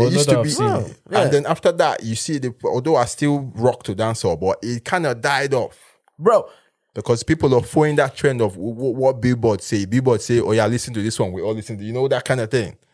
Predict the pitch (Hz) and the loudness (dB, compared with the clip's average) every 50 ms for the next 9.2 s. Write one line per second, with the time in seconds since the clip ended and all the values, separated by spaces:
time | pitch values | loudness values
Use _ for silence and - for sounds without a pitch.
0 | _ _ - 131 180 214 226 226 220 220 208 - 190 156 123 - - - _ _ | _ _ -2 0 0 2 2 0 -2 -2 0 2 2 2 2 0 -4 -10 _ _
1 | _ _ _ _ _ _ _ _ _ _ _ _ _ _ _ _ - 135 147 165 | _ _ _ _ _ _ _ _ _ _ _ _ _ _ _ _ -6 -2 0 2
2 | 170 180 175 180 170 170 170 165 165 - 160 139 131 127 123 117 - - 127 135 | 2 2 2 2 0 0 -2 -4 -2 0 0 2 2 0 -2 -4 -8 -8 -8 -8
3 | 151 165 147 - 127 127 143 147 - _ _ _ _ _ _ _ - 165 170 170 | -10 -10 -12 -12 -12 -12 -12 -12 -14 _ _ _ _ _ _ _ -6 -6 -6 -2
4 | - 180 127 - - - 104 117 135 285 - 143 180 196 151 98 87 - _ _ | -2 -2 -2 -2 -6 -10 -8 -6 -6 -6 0 2 4 4 4 2 -2 -8 _ _
5 | 123 131 131 151 180 208 208 - 220 196 - - - 185 151 107 73 69 - - | 0 2 2 4 2 2 2 0 -2 0 0 2 2 2 2 2 0 -2 -6 -4
6 | - - 113 110 92 73 - - - - 123 110 - - - _ _ _ _ - | -2 0 0 0 0 -2 -6 -10 -8 -6 -6 -6 -6 -8 -12 _ _ _ _ -4
7 | 113 117 117 131 139 143 143 143 135 123 143 127 98 80 - - _ _ _ _ | -4 0 2 4 4 4 4 4 2 2 2 0 0 -2 -6 -12 _ _ _ _
8 | _ _ _ _ _ _ 104 101 101 123 127 127 127 127 131 127 120 117 113 110 | _ _ _ _ _ _ _ -4 0 2 2 2 2 2 2 2 2 2 0 -2
9 | 101 - - | -4 -6 -12